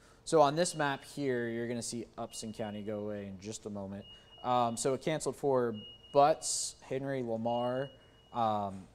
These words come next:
Rockdale, and Upson. So, uh, for everybody listening to me here at the station, we're okay. We, we can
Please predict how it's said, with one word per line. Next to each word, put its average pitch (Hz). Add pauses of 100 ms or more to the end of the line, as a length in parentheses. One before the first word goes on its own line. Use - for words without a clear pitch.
(140)
Rockdale, 123
and 104
Upson. 107
So, 104 (220)
uh, 104 (1300)
for 113
everybody 120
listening 113
to 110
me 104
here 113
at 104
the 92
station, 95
we're 107
okay. 92
We, 104 (140)
we 110
can 101